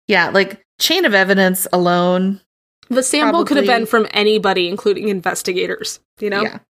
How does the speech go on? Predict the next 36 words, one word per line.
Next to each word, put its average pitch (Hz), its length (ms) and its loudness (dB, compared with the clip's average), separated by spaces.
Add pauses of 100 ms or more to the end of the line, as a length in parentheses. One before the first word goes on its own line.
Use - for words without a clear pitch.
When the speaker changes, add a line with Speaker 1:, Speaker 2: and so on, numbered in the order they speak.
(140)
Speaker 2:
Um, 226 160 -2
it's 240 100 -2
also 262 260 0
worth 294 160 0
noting 240 340 0
that 214 120 0
some 208 220 -2
sources 226 400 0
said 220 160 0
that - 160 0
Allen 196 400 0
did 196 160 -2
not 190 240 0
like 202 260 -2 (220)
licking 240 460 0
his 285 200 -2
own 302 180 0
stamps 311 380 -2
and 294 80 -2
envelopes, 302 480 0
claiming 220 400 2
the 214 80 2
glue 196 320 0
made 196 220 0
him 175 160 -8
sick, 175 320 -6
which 170 120 -10
is 190 120 -6
a 196 60 -2
weird 302 380 -2
thing 285 220 0
to 240 80 0
know 220 240 2
about 170 320 0
somebody, 170 480 -4
but - 320 -10